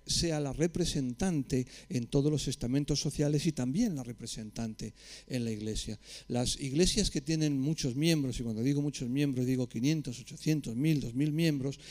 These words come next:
no tienen solamente un pastor, o lo que nosotros entendemos por un pastor. Hay secciones diferentes y cada sección está comandada por un pastor diferente.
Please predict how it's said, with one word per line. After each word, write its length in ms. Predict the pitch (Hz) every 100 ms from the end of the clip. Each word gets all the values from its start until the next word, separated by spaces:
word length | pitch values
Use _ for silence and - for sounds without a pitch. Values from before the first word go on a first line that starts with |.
| - -
no 140 | 123
tienen 280 | - 214 151
solamente 540 | - 127 117 117 113
un 120 | 110 110
pastor, 460 | - - 175 147 - - - -
o 60 | 104
lo 100 | 107
que 80 |
nosotros 520 | 104 107 165 165 196 131
entendemos 520 | 110 117 120 117 110
por 160 | - 107
un 120 | 107
pastor. 420 | 110 - - 101 - - - - -
Hay 240 | 151 -
secciones 920 | - - - - - 170 214 156 131 139
diferentes 800 | 156 - 190 160 143 160 170 - - -
y 120 | 143
cada 300 | - 208 208
sección 840 | - 147 - - 220 190 143 190 - - - - _ - -
está 580 | 139 120 - 156 156 170 - - - -
comandada 840 | 180 165 151 147 185 143 143 196 - - - -
por 160 | 147 127
un 120 | 170
pastor 500 | 165 143 - 240 202
diferente. 720 | 123 - 113 110 107 - 101